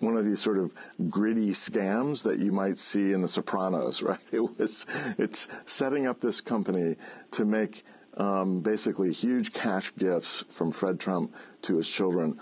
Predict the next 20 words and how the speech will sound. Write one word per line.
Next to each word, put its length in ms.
look 320
like 300
legitimate 500
business 320
transactions. 800
Let 100
me 60
give 160
you 160
just 180
a 80
really 260
simple 380
example. 480
This 140
is 100
one 160
that 140
we 120
describe, 480